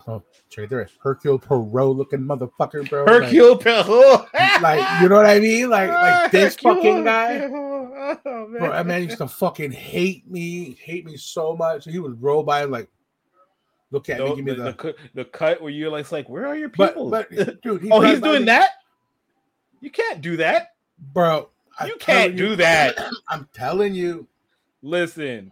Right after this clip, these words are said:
Speaker 2: a
Speaker 1: On
Speaker 2: cop
Speaker 1: God,
Speaker 2: walks by
Speaker 1: bro.
Speaker 2: me and does this, I'm like, <laughs> and then I'm, that's not playing outside ever again.
Speaker 1: <laughs>
Speaker 2: You st-, you met back outside? <laughs>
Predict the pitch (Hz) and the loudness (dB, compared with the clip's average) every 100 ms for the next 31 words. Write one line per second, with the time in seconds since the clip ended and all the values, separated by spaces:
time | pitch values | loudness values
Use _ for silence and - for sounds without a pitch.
0 | _ - 135 139 139 151 190 202 196 156 | _ -10 -6 -6 -2 2 4 4 0 -2
1 | 147 220 226 220 196 190 196 190 151 117 | -4 -4 -8 -8 -8 -2 0 0 -4 -14
2 | 110 135 214 359 - _ - 277 311 294 | -12 -4 -4 -4 -14 _ -2 0 0 0
3 | 220 208 _ _ _ _ _ _ _ _ | -2 -2 _ _ _ _ _ _ _ _
4 | _ - - 381 - - 294 240 - - | _ -10 -4 -4 -2 0 0 2 -2 0
5 | 247 302 285 - - 285 285 320 320 330 | 0 -2 -2 -6 -4 -4 -2 -4 -2 -4
6 | 339 392 427 392 294 190 160 143 104 _ | 0 -2 0 -4 -4 -6 -4 -6 -6 _
7 | 117 - 294 - 403 - 381 339 403 415 | -18 -14 -10 -6 -8 -10 -10 -8 -2 -2
8 | 370 370 349 311 285 277 285 339 440 403 | 0 -2 0 0 -2 -2 -4 -2 -4 -10
9 | 339 _ - - _ - | -18 _ -20 -20 _ -20